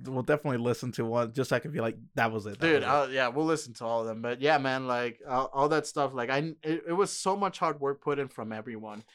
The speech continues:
Speaker 2: especially, like, you know, it, it goes really unspoken how much more work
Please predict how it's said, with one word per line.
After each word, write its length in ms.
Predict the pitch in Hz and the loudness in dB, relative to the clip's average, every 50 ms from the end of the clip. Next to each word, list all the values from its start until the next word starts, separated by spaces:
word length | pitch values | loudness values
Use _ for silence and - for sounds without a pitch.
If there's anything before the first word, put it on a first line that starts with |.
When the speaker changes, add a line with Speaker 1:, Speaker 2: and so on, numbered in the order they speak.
| - _ _ _ _ | -20 _ _ _ _
Speaker 2:
especially, 540 | - - - 165 170 - - 220 214 196 208 | -8 0 0 0 2 2 4 6 6 6 6
like, 360 | 190 170 156 147 131 - _ _ _ _ _ _ _ _ _ _ _ _ _ _ _ _ _ _ - - - | 6 4 4 2 2 -2 _ _ _ _ _ _ _ _ _ _ _ _ _ _ _ _ _ _ -20 -14 -8
you 160 | 139 139 143 | -4 -2 0
know, 380 | 143 143 143 143 139 131 131 - _ _ _ _ _ _ _ _ _ _ _ _ _ _ _ | 4 4 4 4 4 0 -2 -6 _ _ _ _ _ _ _ _ _ _ _ _ _ _ _
it, 200 | 156 160 156 151 - - | -2 0 0 -2 -4 0
it 220 | 156 151 147 139 | 0 0 0 2
goes 400 | - 165 170 180 185 - - - | 2 4 4 4 2 0 -4 -2
really 240 | 151 156 165 175 170 | 0 0 0 2 0
unspoken 720 | 165 147 135 - - _ 139 135 139 135 - 143 143 135 - - | 0 0 -2 -4 -6 _ -2 -2 -2 -4 -8 -10 -10 -12 -14 -4
how 120 | - 139 | -2 -2
much 320 | 139 143 143 139 139 - - | 0 2 0 -2 -2 -2 -6
more 220 | 143 135 139 135 | -4 -4 -2 -4
work 400 | 131 117 113 113 117 123 127 - | -4 -8 -6 -6 -6 -6 -8 -10